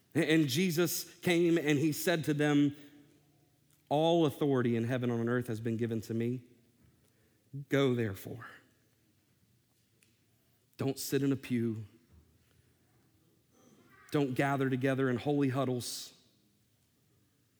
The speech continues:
Go therefore and make disciples of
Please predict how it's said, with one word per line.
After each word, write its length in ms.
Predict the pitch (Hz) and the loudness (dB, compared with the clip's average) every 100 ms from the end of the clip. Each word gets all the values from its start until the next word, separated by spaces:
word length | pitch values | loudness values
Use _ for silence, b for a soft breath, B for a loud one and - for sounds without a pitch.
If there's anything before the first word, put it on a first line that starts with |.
| _ _ _ _ _ _ _ | _ _ _ _ _ _ _
Go 300 | - 160 151 | 2 4 4
therefore 720 | 131 123 104 - 107 98 92 - _ _ _ _ _ _ _ _ _ _ - | 2 0 -4 -6 -6 -6 -10 -18 _ _ _ _ _ _ _ _ _ _ -6
and 320 | 139 123 139 | 0 2 2
make 460 | 143 165 - - 135 | 2 2 -2 -14 -6
disciples 760 | 123 - 135 127 123 113 110 - | -6 -6 -6 -4 -4 -6 -8 -10
of 200 | 110 | -12